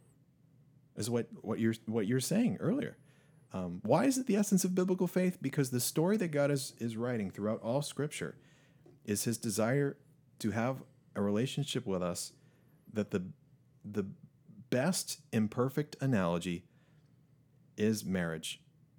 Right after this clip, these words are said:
is the, is the marital love between a man and a woman. Everything's gonna fall short when we talk about God and the type of relationship we wanna have with God, but, uh, the best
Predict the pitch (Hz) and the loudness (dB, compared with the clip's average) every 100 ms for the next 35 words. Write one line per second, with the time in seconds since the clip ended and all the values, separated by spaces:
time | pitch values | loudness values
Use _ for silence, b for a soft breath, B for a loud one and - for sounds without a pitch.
0 | _ _ 95 - 92 - 90 90 90 95 | _ _ -8 -4 -4 -4 -6 -2 2 4
1 | 113 104 92 95 - 95 85 85 85 85 | 4 4 0 -4 -4 -2 0 -2 -2 -4
2 | 87 87 - 127 151 151 135 143 135 139 | -6 -8 -4 0 0 0 0 -2 0 0
3 | 127 - 95 - 92 92 - - 98 101 | 0 -2 -2 -2 -4 -6 -10 -8 -6 -2
4 | 104 104 - _ b b b b b - | -2 -2 -6 _ b b b b b -4
5 | 87 90 98 87 85 92 92 92 92 - | 2 2 2 0 0 -2 0 0 0 -2
6 | 98 90 85 90 95 - 87 82 - 85 | -4 -2 0 -2 -4 -4 -4 -4 -4 -8
7 | - b b b b - - - - _ | -8 b b b b -20 -20 -20 -20 _
8 | _ b b _ - 87 98 139 - - | _ b b _ -8 0 4 4 4 -2